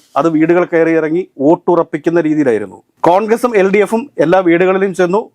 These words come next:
ആളുകളെ കണ്ടു, കെട്ടിപ്പിടിച്ചു, ബുക്ക്ലെറ്റ് കൊടുത്തു, രസീത് കൊടുത്തു.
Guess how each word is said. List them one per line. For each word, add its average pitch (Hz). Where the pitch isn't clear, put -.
ആളുകളെ 180
കണ്ടു, 185
കെട്ടിപ്പിടിച്ചു, 185
ബുക്ക്ലെറ്റ് 185
കൊടുത്തു, 180
രസീത് 190
കൊടുത്തു. 180